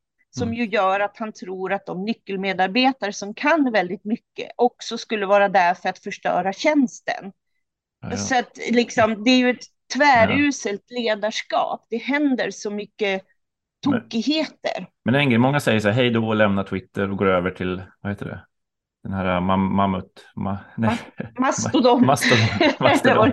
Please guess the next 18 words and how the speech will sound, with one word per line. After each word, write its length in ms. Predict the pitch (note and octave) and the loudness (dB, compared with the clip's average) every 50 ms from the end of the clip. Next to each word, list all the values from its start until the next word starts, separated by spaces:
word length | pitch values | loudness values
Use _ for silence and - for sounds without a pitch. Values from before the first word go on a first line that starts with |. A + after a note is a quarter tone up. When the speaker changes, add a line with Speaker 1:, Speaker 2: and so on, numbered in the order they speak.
| - | 2
Speaker 1:
det. 160 | - G3 - - - - _ _ | 0 -2 -2 -2 -6 -20 _ _
Ja. 280 | - A#3+ A#3+ B3+ - - - A#2+ | 2 4 4 4 2 2 4 4
Speaker 2:
Eh, 540 | A#2+ B2 B2 B2 B2 A#2 A#2 A2+ A2 A2 A2+ | 6 8 8 8 8 8 6 6 6 4 6
och, 140 | A2+ A2 G#2+ | 6 6 6
eh, 120 | G#2 G2 | 6 4
liksom, 640 | G#2 G#2+ G#2+ - G#2 G2+ G2 G2+ G#2 G#2 - - - _ _ _ _ - | 2 -2 -2 -2 -2 0 0 -2 -4 -6 -10 -14 -20 _ _ _ _ -4
men 140 | - C#3+ D#3 | -2 0 2
jag 160 | D3 B2 G#2 | 4 2 2
tycker 220 | - C#3+ F3+ F#3+ F3 A#2 A2+ A#2 A2+ F#2+ | 2 -2 -4 -2 -2 -2 -2 -4 -6 -6
mitt 260 | G#2 G#2+ A#2 - - - | -4 -6 -6 -6 -6 -2
flöde 300 | E3+ D#3 C3 A#2 A2 A#2 | 2 4 4 4 4 2
är 40 | |
ju, 260 | A#2 A2+ A2+ A2 G#2+ G#2+ | 0 0 -2 -4 -4 -8
funkar 320 | A2 - A#2 A#2 A2+ - A2+ | -10 -8 -8 -8 -4 -4 -4
ju 60 | A2 | -4
precis 220 | A2+ - A2 G2+ | -4 -4 -4 -4
som 140 | G#2 G#2+ G#2+ | -2 -2 0
vanligt. 380 | G#2 G2+ F#2+ G2 G#2+ - A#3+ | 2 2 0 0 -2 -6 -8